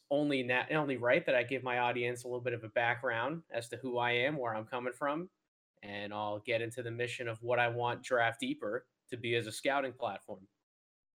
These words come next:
So how I ended up here, definitely a little bit of a three sixty. During high school, I ended up falling in love with basketball to the point where I started taking some journalism classes.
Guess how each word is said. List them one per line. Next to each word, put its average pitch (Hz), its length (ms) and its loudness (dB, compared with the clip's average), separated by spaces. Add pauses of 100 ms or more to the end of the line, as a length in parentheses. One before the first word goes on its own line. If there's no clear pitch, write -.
(340)
So 135 480 6 (600)
how 175 240 12
I 214 80 10
ended 165 300 8
up 143 180 4
here, 127 460 -2 (180)
definitely 139 360 4
a 135 60 2
little 135 200 0
bit 127 140 2
of 120 100 -4
a 117 40 -6
three 131 260 -6
sixty. 139 680 -4 (180)
During 123 320 0
high 127 160 2
school, 123 480 -4 (100)
I 117 200 0
ended 123 200 2
up 117 140 2
falling 123 380 0
in 110 80 -6
love 117 240 0
with 113 200 -8 (200)
basketball 120 640 0
to 110 100 -8
the 104 80 -16
point 117 300 -8
where 110 320 -2 (480)
I - 20 -4
started 127 380 4
taking 127 260 2
some 127 180 -8
journalism 123 520 2
classes. 127 720 0